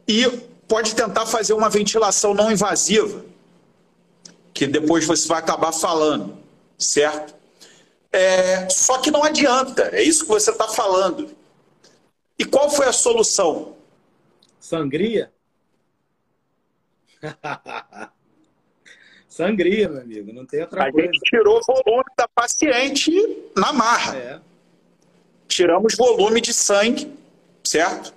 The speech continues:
Speaker 1: Tiramos sangue da paciente, fizemos sangria.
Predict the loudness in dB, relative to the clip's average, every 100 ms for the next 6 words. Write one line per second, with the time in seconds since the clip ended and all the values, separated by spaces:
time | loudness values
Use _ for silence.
0 | _ -2 0 0 0 0 0 0 -2 -8
1 | -6 -2 -2 -2 0 0 0 -6 -2 -2
2 | 0 0 2 2 2 0